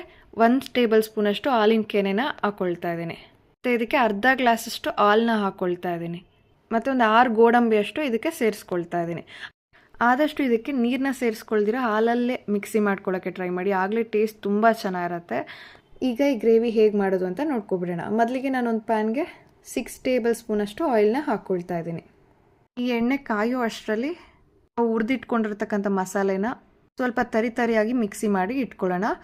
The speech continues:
So ಈಗ ನೋಡಿ ಎಣ್ಣೆ ಕಾದಿದೆ. ಈ ಎಣ್ಣೆಗೆ ನಾನು ಕಾಲ್ ಟೇಬಲ್ ಸ್ಪೂನ್ ಅಷ್ಟು ಜೀರಿಗೆ ಮತ್ತೆ ಇಂಗನ್ನ ಸೇರಿಸ್ಕೊಳ್ತಾ ಇದ್ದೀನಿ. ಜೀರಿಗೆ ಸ್ವಲ್ಪ ಸಿಡಿದ ಮೇಲಕ್ಕೆ ನಾನು ಮಸಾಲೆನ ಆ್ಯಡ್ ಮಾಡಿಕೊಂಡು ಚೆನ್ನಾಗಿ ಮಿಕ್ಸ್ ಮಾಡ್ಕೊಳ್ತಾ ಇದ್ದೀನಿ. ಇಲ್ಲಿ ಸ್ವಲ್ಪ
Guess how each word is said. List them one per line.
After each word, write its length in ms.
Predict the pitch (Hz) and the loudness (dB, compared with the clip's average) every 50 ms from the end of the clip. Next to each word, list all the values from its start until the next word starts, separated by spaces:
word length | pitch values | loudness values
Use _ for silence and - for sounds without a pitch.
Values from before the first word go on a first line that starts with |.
| - - - | -16 -16 -6
So 160 | - 294 277 | -2 -2 -2
ಈಗ 100 | 262 247 | 0 0
ನೋಡಿ 220 | 247 247 240 240 226 | -2 -2 0 0 0
ಎಣ್ಣೆ 260 | 208 196 208 220 233 | 0 2 2 0 0
ಕಾದಿದೆ. 600 | 226 226 240 202 202 208 202 208 196 220 247 269 | 0 0 0 0 0 0 0 -2 -2 -2 -4 -2
ಈ 120 | 247 233 226 | -2 0 0
ಎಣ್ಣೆಗೆ 360 | 220 214 220 233 233 254 269 | 0 0 -2 -2 -2 -2 -2
ನಾನು 300 | 247 247 226 226 269 294 - - - _ - | -2 -2 -2 -2 -4 -6 -8 -12 -20 _ -4
ಕಾಲ್ 300 | - 254 247 247 269 262 | -2 0 0 0 0 -2
ಟೇಬಲ್ 340 | - 247 226 208 208 202 | -2 -4 -2 -2 -2 -2
ಸ್ಪೂನ್ 240 | 202 - - 220 208 | -4 -4 -4 -4 -4
ಅಷ್ಟು 200 | 202 196 - 220 | -4 -2 -4 -4
ಜೀರಿಗೆ 380 | 190 - 214 208 208 202 202 220 | -4 -2 0 0 2 2 0 -2
ಮತ್ತೆ 280 | 202 190 190 - 254 302 330 - - - _ _ _ _ _ _ _ _ - | -4 -4 -6 -6 -6 -6 -6 -8 -12 -20 _ _ _ _ _ _ _ _ -2
ಇಂಗನ್ನ 340 | 262 262 269 269 277 247 254 247 | 0 2 2 2 2 2 0 0
ಸೇರಿಸ್ಕೊಳ್ತಾ 680 | - - 220 196 196 196 - - 185 180 175 - 185 | -2 -2 -2 -2 -2 -4 -6 -6 -6 -6 -4 -6 -6
ಇದ್ದೀನಿ. 380 | 175 175 180 190 208 262 302 349 - _ _ _ _ _ _ _ _ - - | -6 -4 -4 -4 -4 -6 -6 -10 -14 _ _ _ _ _ _ _ _ -12 -10
ಜೀರಿಗೆ 380 | 220 202 254 262 277 240 262 269 | -6 -4 -2 -2 0 0 0 0
ಸ್ವಲ್ಪ 240 | 262 - 220 - 226 | 0 -2 -4 -4 -4
ಸಿಡಿದ 360 | 214 - - 226 220 220 202 | -4 -4 -2 0 0 0 0
ಮೇಲಕ್ಕೆ 400 | 214 208 208 208 202 - 277 330 349 - - - - - - | 0 -2 -2 -4 -4 -4 -6 -6 -6 -8 -14 -20 -16 -8 -6
ನಾನು 180 | 262 262 262 | -4 -2 0
ಮಸಾಲೆನ 460 | 247 240 - - 262 247 247 240 233 233 | 0 0 0 0 0 0 0 0 0 0
ಆ್ಯಡ್ 200 | 214 202 208 202 | 0 0 0 0
ಮಾಡಿಕೊಂಡು 400 | 208 208 202 196 - 214 214 233 | 0 -2 -2 -2 -4 -4 -4 -4
ಚೆನ್ನಾಗಿ 380 | 254 - 247 202 196 190 208 247 | -4 -4 -4 -2 -2 -2 -2 -2
ಮಿಕ್ಸ್ 320 | 269 233 208 202 - - | -2 -2 -2 -4 -4 -4
ಮಾಡ್ಕೊಳ್ತಾ 560 | 214 196 180 175 175 - 170 170 170 - 170 170 | -4 -2 -2 -4 -4 -6 -6 -6 -4 -4 -6 -4
ಇದ್ದೀನಿ. 200 | 170 170 170 165 | -4 -6 -8 -8
ಇಲ್ಲಿ 180 | 165 165 - - _ _ _ _ _ _ _ - | -8 -10 -12 -14 _ _ _ _ _ _ _ -20
ಸ್ವಲ್ಪ 460 | - - 269 262 254 262 269 262 - | -8 -4 0 0 0 0 -2 -2 -2